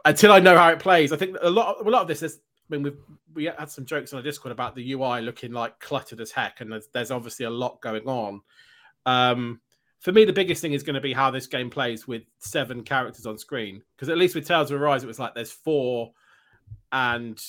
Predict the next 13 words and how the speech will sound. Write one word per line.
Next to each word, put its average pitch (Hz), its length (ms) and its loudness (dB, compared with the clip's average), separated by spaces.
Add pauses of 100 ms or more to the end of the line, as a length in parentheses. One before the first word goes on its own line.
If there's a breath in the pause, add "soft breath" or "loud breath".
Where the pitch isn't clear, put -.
(300)
two 143 280 -4
sort 120 280 -10
of 113 200 -16
on 131 140 -10
the 120 60 -10
subs 135 280 -6
bench - 340 -10
that 117 100 -14
you, 110 120 -12 (100)
you 120 180 -12 (120)
draft 127 380 -2
in 120 80 -6
a, 120 120 -4